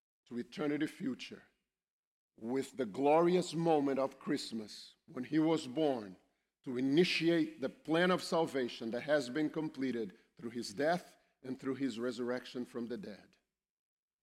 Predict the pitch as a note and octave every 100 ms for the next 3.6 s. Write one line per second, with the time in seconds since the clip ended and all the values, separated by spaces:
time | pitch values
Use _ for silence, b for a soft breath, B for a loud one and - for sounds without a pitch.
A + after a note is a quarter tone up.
0 | _ D3+ C3+ G#2 C#3 D#3 D#3+ D#3+ D3 D3+
1 | D#3 D#3+ D#3 D#3+ C#3 A2+ - B2+ B2+ C#3+
2 | - C#3+ B2 C#3 C3 D3+ F3 F3+ D3+ E3
3 | E3 E3 C3+ A#2 G2+ F#2+